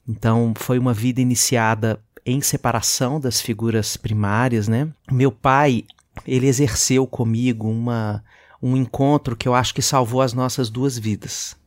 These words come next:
Porque ele se reinventou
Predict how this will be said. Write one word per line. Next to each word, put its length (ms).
Porque 960
ele 720
se 180
reinventou 800